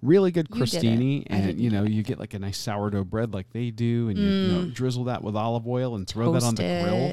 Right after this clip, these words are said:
Speaker 2: it or grill it.
Speaker 1: Ah.
Speaker 2: I, I just, you know, if you have that, and this, so this had the crunch to stand up to,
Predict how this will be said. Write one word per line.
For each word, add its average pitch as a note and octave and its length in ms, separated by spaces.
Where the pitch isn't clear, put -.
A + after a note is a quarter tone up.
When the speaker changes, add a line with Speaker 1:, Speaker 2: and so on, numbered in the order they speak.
Speaker 2:
it - 80
or D3+ 180
grill D#3+ 320
it. E3+ 260
Speaker 1:
Ah. A#2+ 340
Speaker 2:
I, D#3 240
I D3+ 160
just, D#3+ 720
you E3 100
know, D3+ 160
if - 240
you F3+ 60
have F#3+ 380
that, D3 180
and D#3+ 120
this, D#3 260
so - 220
this F#3+ 360
had G#3+ 320
the G#3 60
crunch F#3+ 540
to G3+ 120
stand G#3+ 400
up - 200
to, F3+ 300